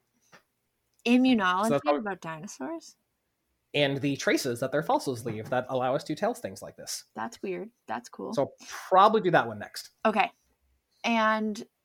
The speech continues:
Speaker 1: save some of the best ones, because once, maybe not save some of the best ones, because I guess we wanna be more, um,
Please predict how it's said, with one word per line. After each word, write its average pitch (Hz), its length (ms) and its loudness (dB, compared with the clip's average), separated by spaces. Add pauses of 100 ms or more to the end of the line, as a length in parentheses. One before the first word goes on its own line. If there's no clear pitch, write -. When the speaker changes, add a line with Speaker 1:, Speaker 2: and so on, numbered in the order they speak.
(220)
Speaker 1:
save 277 540 -2
some 359 220 -2
of 359 120 -4
the 311 140 -2
best 196 440 -2
ones, 269 260 -2
because 226 300 -4
once, 214 520 -2 (380)
maybe 285 260 2
not 294 180 0
save 202 380 -6
some 190 160 -8
of 185 60 -8
the - 40 -8
best 170 200 -2
ones, 185 140 -8
because 202 340 -6
I 208 80 -2
guess 202 160 -4
we 220 100 0
wanna 185 280 -2
be 175 420 -6 (220)
more, 175 560 -6
um, - 460 -6